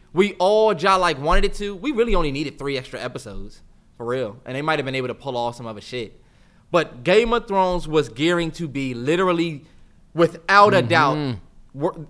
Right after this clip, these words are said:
Speaker 1: history's best show. The only asterisk is that last season was cr-, that's, and that's crazy to me. One season of a show can completely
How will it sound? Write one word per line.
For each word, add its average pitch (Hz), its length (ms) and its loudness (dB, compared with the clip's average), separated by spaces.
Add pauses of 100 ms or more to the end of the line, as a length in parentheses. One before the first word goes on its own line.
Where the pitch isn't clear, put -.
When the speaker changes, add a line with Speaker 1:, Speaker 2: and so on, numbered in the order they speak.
(120)
Speaker 1:
history's 185 560 0
best 131 220 -2
show. - 280 0 (520)
The 196 280 -2
only 226 420 2
asterisk 190 520 -2 (280)
is 170 160 -2
that 156 240 -6
last 175 380 -4
season 190 380 -12 (480)
was 151 180 -4
cr-, - 160 -20
that's, 240 260 2
and 180 100 0
that's 233 160 0
crazy 254 540 -4
to 185 100 0
me. 104 280 -8 (580)
One 220 360 2
season 254 420 -6
of 240 100 -4
a 240 60 0
show 233 480 -4 (320)
can 190 160 -4
completely 170 1120 -6